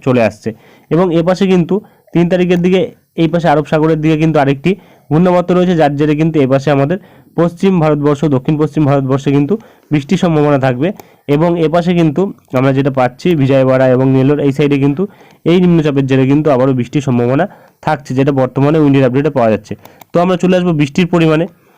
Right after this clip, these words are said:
মোটামুটি বৃষ্টির পরিমাণে কিন্তু আমরা যেটা দেখতে পেলাম, দক্ষিণ ভারতবর্ষের দিকে কিন্তু ভারী বৃষ্টির সম্ভাবনা থাকবে। বিভিন্ন জায়গায় কিন্তু প্রায়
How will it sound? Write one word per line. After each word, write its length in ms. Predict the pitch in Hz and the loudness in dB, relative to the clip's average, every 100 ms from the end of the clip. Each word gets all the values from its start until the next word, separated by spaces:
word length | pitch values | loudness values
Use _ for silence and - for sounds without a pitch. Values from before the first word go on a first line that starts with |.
| - 135 139 | -8 -2 2
মোটামুটি 420 | 160 185 190 185 | 2 2 0 0
বৃষ্টির 320 | 165 165 170 | 0 -2 -2
পরিমাণে 360 | 170 165 160 156 | 0 2 2 0
কিন্তু 200 | 156 151 | 0 0
আমরা 140 | 151 143 | 0 0
যেটা 200 | 135 139 | 0 0
দেখতে 320 | 127 123 - | 0 -2 -4
পেলাম, 260 | 139 131 131 175 _ _ - | -2 0 0 -4 _ _ -10
দক্ষিণ 320 | 123 127 131 160 | -4 -2 0 2
ভারতবর্ষের 440 | 151 135 135 139 | 2 0 0 0
দিকে 160 | 127 131 | 2 0
কিন্তু 220 | 123 131 180 - - - - | 0 -2 -4 -8 -20 -12 -4
ভারী 160 | 135 | -2
বৃষ্টির 260 | 151 143 165 | -2 -2 -2
সম্ভাবনা 360 | 160 147 151 147 | 0 2 2 0
থাকবে। 260 | 135 139 | -2 -2
বিভিন্ন 300 | 147 120 131 135 | -2 0 0 2
জায়গায় 240 | 131 127 | 2 0
কিন্তু 200 | 131 127 | -2 -4
প্রায় 240 | - 120 | 0 0